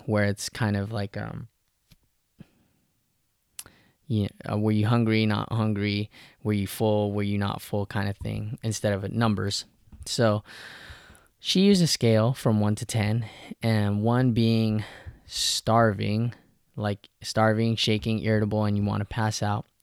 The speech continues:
and ten being you feel so full, you wanna throw up,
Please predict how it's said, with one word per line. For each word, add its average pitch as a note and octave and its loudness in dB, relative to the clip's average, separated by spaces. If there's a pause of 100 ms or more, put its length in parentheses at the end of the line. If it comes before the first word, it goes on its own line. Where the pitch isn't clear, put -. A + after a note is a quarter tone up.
and A2+ 0
ten B2 2
being A2 2 (320)
you G#2 -2
feel A2+ 0
so A2 4
full, G#2+ 0 (340)
you A2+ -2
wanna G#2 0
throw G#2+ 4
up, G#2 2